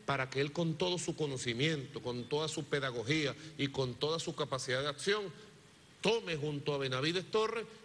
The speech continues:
la Guardia del Pueblo. ¿Por qué? Porque la Guardia del Pueblo llega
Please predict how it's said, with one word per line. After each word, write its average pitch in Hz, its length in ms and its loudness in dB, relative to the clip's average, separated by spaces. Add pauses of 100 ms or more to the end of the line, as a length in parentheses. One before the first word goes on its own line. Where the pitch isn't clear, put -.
(140)
la 117 120 0
Guardia 151 460 0
del 147 120 -2
Pueblo. 131 400 -2 (1200)
¿Por 139 220 0
qué? 202 220 2 (500)
Porque 139 220 0
la 147 60 2
Guardia 143 340 2
del 160 120 -2
Pueblo 165 280 0
llega 147 360 0